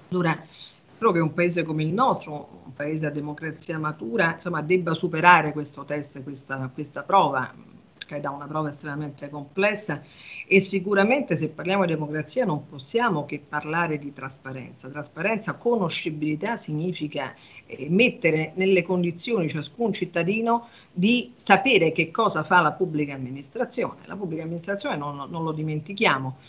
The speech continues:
i dipendenti pubblici sono pagati dal contribuente, debbono rispondere al contribuente del proprio operato, non solo singolarmente, ma proprio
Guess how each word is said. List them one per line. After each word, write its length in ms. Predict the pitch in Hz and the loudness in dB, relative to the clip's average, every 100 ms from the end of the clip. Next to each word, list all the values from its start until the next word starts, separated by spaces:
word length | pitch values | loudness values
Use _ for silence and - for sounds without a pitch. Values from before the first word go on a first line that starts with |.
| - - - | -20 -20 -10
i 80 | 165 | -6
dipendenti 540 | 165 175 185 185 233 | 0 2 2 0 -2
pubblici 460 | 269 294 165 156 165 | -4 -2 -2 -2 -4
sono 300 | 240 233 160 | -2 0 2
pagati 420 | 160 180 190 180 | 2 4 2 2
dal 220 | 156 151 | -4 -6
contribuente, 880 | 151 160 156 160 180 269 320 - 151 | -6 -12 -6 -6 -4 -4 -4 -4 0
debbono 460 | 196 196 160 151 147 | 0 0 -2 -4 -4
rispondere 600 | 147 - 190 165 147 139 | -10 -4 -2 0 -2 -6
al 120 | 135 | -8
contribuente 800 | 160 147 156 147 151 147 139 139 | -12 -12 -12 -8 -6 -6 -8 -10
del 100 | 135 | -12
proprio 300 | 135 175 180 | -8 -6 -4
operato, 360 | 185 311 - 226 | 0 2 2 -2
non 160 | 151 | -6
solo 260 | - 226 170 | -2 0 0
singolarmente, 760 | 180 175 190 233 302 175 139 | -4 -2 0 0 -2 -4 -6
ma 140 | 135 131 | -10 -10
proprio 300 | 160 147 | -10 -12